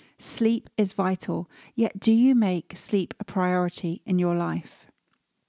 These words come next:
There's no point burning the candle at both ends because all that will happen is you will burn yourself out. Life is short enough, so please don't make it any shorter. Staying awake longer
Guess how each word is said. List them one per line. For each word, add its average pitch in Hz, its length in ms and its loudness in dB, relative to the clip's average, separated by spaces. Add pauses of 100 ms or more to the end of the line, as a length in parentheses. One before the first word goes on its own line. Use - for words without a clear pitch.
(1120)
There's 254 160 2
no 285 160 8
point 262 420 2
burning 175 300 2
the 170 60 -4
candle 170 420 0
at - 80 -10
both 170 260 0
ends 165 240 -2
because 214 320 0 (320)
all 254 220 4
that 277 120 4
will 233 140 2
happen 202 480 -2 (240)
is 220 160 2
you 226 100 4
will 226 120 2
burn 190 500 0 (100)
yourself 175 520 -2
out. 160 420 -8 (600)
Life 247 300 0
is 269 100 -2
short 226 280 0
enough, 190 380 -2 (220)
so 233 140 0
please 262 300 0
don't 240 180 0
make 214 220 0
it 214 100 -2
any 185 160 0
shorter. 180 540 -4 (520)
Staying 254 360 2
awake 220 300 2
longer 226 480 2